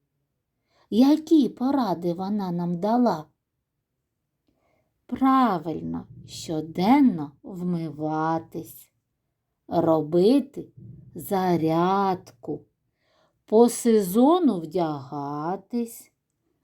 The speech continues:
гартувати себе, солодко спати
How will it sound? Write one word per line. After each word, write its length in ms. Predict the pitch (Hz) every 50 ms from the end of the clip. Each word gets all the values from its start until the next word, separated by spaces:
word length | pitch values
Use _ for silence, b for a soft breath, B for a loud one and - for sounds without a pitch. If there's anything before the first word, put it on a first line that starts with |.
| _ _ _
гартувати 1500 | - 170 156 160 185 190 185 - - - - 175 156 151 147 131 - 170 165 160 165 185 226 247 262 262 254 254 - 220 190
себе, 640 | 175 - - - 175 165 156 156 156 156 151 156 - - - - - - - - - - - - - - - -
солодко 1040 | - - - - - - - 160 151 151 175 208 233 240 240 - - - - - 165
спати 680 | - - - - - 156 147 139 - - 156 143 -